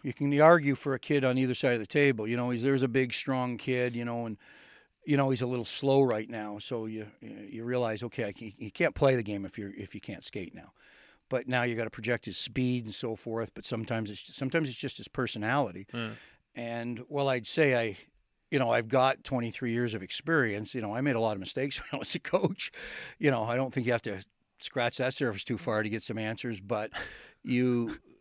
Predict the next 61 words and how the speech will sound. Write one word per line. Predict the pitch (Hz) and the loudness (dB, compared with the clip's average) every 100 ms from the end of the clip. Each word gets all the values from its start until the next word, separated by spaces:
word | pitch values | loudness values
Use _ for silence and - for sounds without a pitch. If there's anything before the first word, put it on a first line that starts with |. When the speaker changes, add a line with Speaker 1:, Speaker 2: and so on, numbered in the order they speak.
| - | -18
Speaker 1:
yeah, | - - 220 151 | -14 2 6 8
I, | 120 147 165 | 8 6 6
I | 165 | 4
more | 175 160 | 4 4
mean | 147 147 | 4 4
that | 143 | 2
you, | 143 143 | 2 0
you | 139 | 0
just | 135 160 131 | 0 0 2
learn | 131 156 | 4 4
from | 156 131 120 | 2 0 2
all | 131 | 2
your | 123 | 2
mistakes, | 120 - 127 147 139 - | -2 -2 0 0 -2 -6
you | |
know. | 113 123 | -6 -4
You're | 120 117 113 | -4 -4 -6
Speaker 2:
So | 110 131 | 0 2
you're | 120 | 4
making | 120 117 | 4 2
mistakes | 107 113 104 | -2 -2 -4
right | 107 104 | -6 -8
now, | 104 - - | -14 -16 -4
is | 117 | 4
what | 185 | 4
Speaker 1:
I'm | |
Speaker 2:
you're, | 175 | 6
like, | 151 156 147 | 6 6 6
you | |
know? | 123 135 | 6 4
Speaker 1:
guaranteed. | 107 104 | 4 2
Speaker 2:
Yeah. | 113 | 0
Speaker 1:
I've, | 104 110 | -2 -2
I | 127 117 | 0 0
know | 120 127 135 | 2 4 4
I've | 117 107 | 4 0
made | 110 107 101 | -4 -4 -4
some | 120 110 113 | -2 -2 -2
now, | 135 123 | 0 0
but, | 110 113 - | 0 -4 -6
you | - 117 | -6 -4
know, | 104 98 - | -4 -10 -10
to | 113 | -6
say | - 113 | -2 -2
that, | 113 113 117 | 0 -2 -4
nobody | 120 139 120 107 | 0 0 0 -2
knows | 107 107 - - _ - | -4 -4 -8 -16 _ -14
unt-, | - - | -14 -16
for | - - | -14 -6
another | 113 113 | -4 -4
four | 104 - 123 113 | -6 -4 -2 0
years | 131 117 98 | 0 0 -4
and | 98 110 | -12 -12
if | 101 | -12
you've | 101 101 | -10 -8
made | 101 | -8
a | |
mistake. | 92 - 87 - _ - - | -10 -12 -14 -16 _ -12 0
Speaker 2:
Oh, | 139 | 4
Speaker 1:
Truly. | |
Speaker 2:
yeah, | 156 | 8